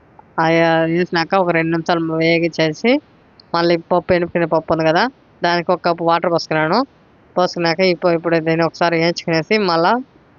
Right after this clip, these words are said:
దాంట్లో ఈ పప్పు పోసుకునేయాలి. పోసుకునేసి ఒక పది నిమిషాలు ఉడకనిచ్చేసి కొత్తిమీర ఒక రెండు రెమ్మలు వేసుకునేస్తే పప్పు రెడీ అయిపోతుంది.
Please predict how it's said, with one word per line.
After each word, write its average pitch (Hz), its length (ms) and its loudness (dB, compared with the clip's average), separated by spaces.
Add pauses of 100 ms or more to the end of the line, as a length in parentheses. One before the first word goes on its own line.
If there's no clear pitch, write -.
(300)
దాంట్లో 170 580 0
ఈ 160 100 -2
పప్పు 170 460 0
పోసుకునేయాలి. 156 760 0 (380)
పోసుకునేసి 170 460 0
ఒక 165 200 2
పది 165 200 0
నిమిషాలు 165 320 2
ఉడకనిచ్చేసి 165 680 0 (380)
కొత్తిమీర 170 380 0
ఒక 156 120 0
రెండు 156 220 2
రెమ్మలు 160 200 0
వేసుకునేస్తే 160 640 0 (500)
పప్పు 170 180 0
రెడీ 165 180 2
అయిపోతుంది. 165 640 0